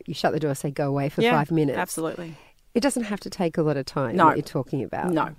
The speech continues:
Speaker 2: I'm not talking about an hour and a half <laughs> in the bathroom while your kids are running around screaming.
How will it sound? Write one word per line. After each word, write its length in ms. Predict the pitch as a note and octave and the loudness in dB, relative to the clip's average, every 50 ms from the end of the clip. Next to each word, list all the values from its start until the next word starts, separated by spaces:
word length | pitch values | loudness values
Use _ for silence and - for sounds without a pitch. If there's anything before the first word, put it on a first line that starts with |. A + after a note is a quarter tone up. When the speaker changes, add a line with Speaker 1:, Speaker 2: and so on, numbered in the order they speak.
| - - _ - | -18 -10 _ 6
Speaker 2:
I'm 180 | G#3 B3+ C#4 | 8 10 10
not 200 | C#4 C4 C4 B3 | 10 8 8 6
talking 440 | - - A3 G#3+ G#3+ - B3 G#3+ G3+ | 6 4 6 6 4 4 2 2 2
about 440 | F#3 E3 F3 D#3+ E3 D#3+ D#3 D3+ - | 4 6 8 10 12 12 12 10 8
an 120 | - E3+ | 4 0
hour 300 | - - E3+ D#3+ D#3+ E3+ | 2 6 8 8 10 8
and 100 | E3+ E3 | 8 6
a 40 | E3 - | 4 2
half 500 | - F3+ F3 E3+ E3 E3+ E3 D#3 - - | 4 6 6 8 8 8 6 6 4 0
<laughs> 120 | G3 - | 4 8
in 100 | B3 B3+ | 10 10
the 80 | B3 G#3+ | 10 10
bathroom 720 | G3 F3+ - F3 E3 E3+ E3+ E3+ - - A3 A#3+ D4 G#4 A#4+ B4 - - - - - - | 8 8 8 10 10 10 10 8 6 6 8 10 10 10 8 6 2 -4 -10 -16 -4 2
while 120 | - F#3+ | 4 4
your 120 | F#3 F3+ E3+ | 4 4 2
kids 280 | - - G#3+ F#3 - | 0 0 0 0 0
are 60 | F3 D#3+ | 0 0
running 260 | D#3+ D#3 D#3 E3 E3 | 2 2 2 2 2
around 260 | D#3 D#3 D3+ D3+ C#3+ | 2 2 2 0 0
screaming. 520 | - - - E3+ E3 E3 E3+ G3 A#3+ D4+ | -2 -2 0 0 0 2 2 2 2 2